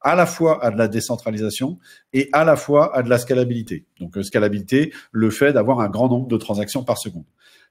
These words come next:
Bitcoin a fait le choix d'être entre la sécurité et la décentralisation. Donc, il est très décentralisé et il est très sécurisé grâce à son mining,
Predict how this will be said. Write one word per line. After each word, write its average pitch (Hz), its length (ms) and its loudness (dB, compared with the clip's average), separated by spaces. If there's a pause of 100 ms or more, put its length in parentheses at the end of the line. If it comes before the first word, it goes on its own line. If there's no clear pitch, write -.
(100)
Bitcoin 151 380 2
a 120 80 6
fait 147 120 0
le 135 100 4
choix 139 400 4
d'être 139 440 2
entre 147 360 2
la 120 240 6
sécurité 135 760 -2
et 123 100 -2
la 123 100 4
décentralisation. 104 880 -4
Donc, 87 180 -12
il 98 80 -6
est 95 100 -4
très 131 220 -2
décentralisé 113 760 -6 (260)
et 98 100 0
il 92 100 0
est 90 100 -4
très 143 240 -2
sécurisé 110 680 -6
grâce 92 220 -8
à 104 40 -8
son 98 140 -10
mining, 110 380 -8